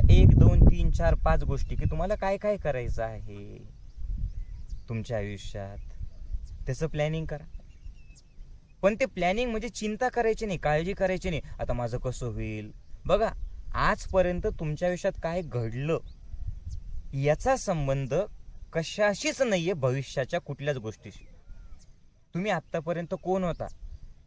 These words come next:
याच्यावरती काही अवलंबून नाहीये भविष्यात तुम्ही कोण होणार आहे. वर्तमानात तुम्ही काय समजतात स्वतःला आणि काय ठरवतात, काय निर्णय घेतात, त्याच्यावरती तुमचं भविष्य अवलंबून आहे.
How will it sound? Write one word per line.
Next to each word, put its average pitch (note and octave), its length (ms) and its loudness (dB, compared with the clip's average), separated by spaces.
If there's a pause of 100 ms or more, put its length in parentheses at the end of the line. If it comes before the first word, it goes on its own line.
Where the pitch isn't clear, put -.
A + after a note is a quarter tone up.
याच्यावरती G#3+ 500 0
काही A3 200 2
अवलंबून A#3+ 440 4
नाहीये A#3+ 200 0
भविष्यात E3 520 -4
तुम्ही G3+ 160 -6
कोण F3+ 240 -2
होणार D#3 280 0
आहे. A#2+ 100 -4 (220)
वर्तमानात C3+ 760 0 (120)
तुम्ही B3 160 -4
काय G3 220 -2
समजतात E3+ 480 -4
स्वतःला D3 580 -4 (180)
आणि D3 100 0 (100)
काय E3 200 -6 (120)
ठरवतात, D#3+ 420 2 (100)
काय E3 160 -4
निर्णय D#3 340 -2
घेतात, C#3 260 0 (300)
त्याच्यावरती E3 520 2
तुमचं A#2 340 -6
भविष्य A2 360 -6
अवलंबून F#2+ 340 -8
आहे. - 200 -20